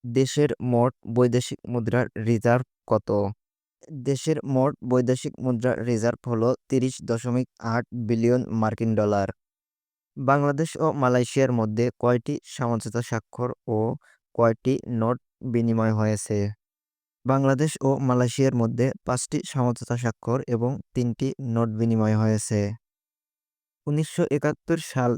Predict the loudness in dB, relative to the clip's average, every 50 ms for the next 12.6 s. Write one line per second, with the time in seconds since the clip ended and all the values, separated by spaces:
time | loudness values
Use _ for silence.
0 | -2 -4 -6 -6 -4 -2 0 0 0 -2 -4 -6 _ _ _ _ _ _ _ _
1 | _ 2 4 4 4 4 2 2 2 2 0 0 0 0 0 2 0 2 2 2
2 | 2 0 0 0 0 0 2 2 0 0 -2 -4 -4 -6 -6 -4 -4 -4 -2 0
3 | 0 0 -2 -6 -8 _ -2 -2 0 0 0 -2 -2 -2 -2 0 0 2 2 4
4 | 2 2 2 0 -2 0 0 2 2 2 2 2 0 -2 -4 -8 _ _ _ _
5 | _ _ 0 0 0 0 0 -4 -6 -2 0 2 2 4 2 2 2 2 2 2
6 | 2 2 0 0 -2 -2 -2 -2 -4 -8 _ _ _ _ _ _ _ _ _ _
7 | _ _ _ _ _ -4 -2 -2 -2 -2 -4 -4 -4 -2 0 0 0 -2 -2 -2
8 | -4 -4 -2 -2 -2 -2 -2 -2 -2 0 0 0 0 -2 -2 -2 -2 -4 -4 -4
9 | -2 -2 -2 -2 -2 -4 -6 -4 -4 -6 -6 -6 _ -2 0 2 2 0 0 _
10 | _ -4 0 0 0 0 -2 -4 -4 -2 0 2 4 2 2 2 0 0 2 2
11 | 4 4 2 2 0 -2 -4 -10 _ _ _ _ _ -4 -2 -2 -2 -2 0 2
12 | 2 2 2 2 2 2 2 2 0 -2 -2 -2